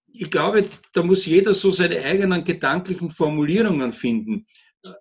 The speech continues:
Manche Menschen haben starke religiöse Motivationen auch mit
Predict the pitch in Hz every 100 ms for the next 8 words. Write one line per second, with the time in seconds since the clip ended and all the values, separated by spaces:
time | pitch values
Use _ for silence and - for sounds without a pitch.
0 | _ _ 208 147 156 160 165 151 175 -
1 | 185 170 185 - - 143 160 156 156 147
2 | 156 165 165 165 165 190 226 208 165 131
3 | 139 123 117 - 123 117 120 - 117 117
4 | 123 113